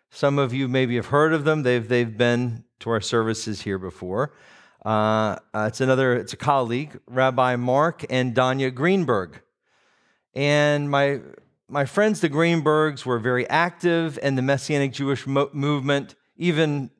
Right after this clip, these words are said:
many years ago. While Rabbi Mark Greenberg was leading congregations, Rebbitzin,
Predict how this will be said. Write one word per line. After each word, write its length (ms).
many 320
years 400
ago. 460
While 420
Rabbi 460
Mark 340
Greenberg 580
was 300
leading 360
congregations, 1300
Rebbitzin, 920